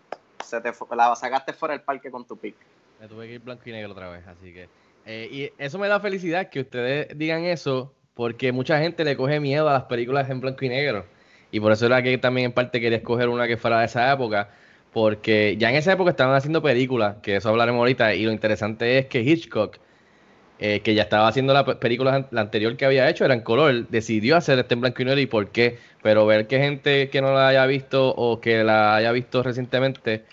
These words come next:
Speaker 2: eh, digan que, que les gustó y que está bien buena y que entiende por qué el hype, pues eso me da felicidad porque, como dije, mucha gente le da, le coge miedo. Así que, Luis, este, ¿qué tal cuando la hayas visto? Si te recuerdas en qué formato y qué tal viéndola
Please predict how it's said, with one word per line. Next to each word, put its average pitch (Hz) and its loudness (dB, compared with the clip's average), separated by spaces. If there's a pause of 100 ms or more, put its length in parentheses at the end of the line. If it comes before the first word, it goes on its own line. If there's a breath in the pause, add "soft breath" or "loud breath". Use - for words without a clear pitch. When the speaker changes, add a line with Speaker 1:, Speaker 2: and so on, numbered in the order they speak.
(320 soft breath)
Speaker 2:
eh, 104 0
digan 110 -2
que, 113 2
que 113 -2
les 110 0
gustó 123 2
y 127 -2
que 107 -4
está 101 0
bien 107 0
buena 135 2
y 110 -4
que 110 -2
entiende 107 -2
por 110 -2
qué 113 2
el 107 0
hype, 131 0
pues 104 -4
eso 107 -4
me 101 -4
da 98 -2
felicidad 120 -4
porque, 104 -4 (120)
como 107 2
dije, 110 6
mucha 101 0
gente 113 0
le 104 2
da, 101 2
le 101 -6
coge 101 -4
miedo. 101 -4 (320 loud breath)
Así 104 -2
que, 107 2 (300 soft breath)
Luis, 139 2
este, 120 -4
¿qué 120 0
tal 135 2 (180)
cuando 120 0
la 113 4
hayas 110 0
visto? 143 0
Si 110 -10
te 110 2
recuerdas 117 0
en 113 -8
qué 113 -2
formato 131 -2
y 110 -2
qué 107 -2
tal 110 0
viéndola 107 2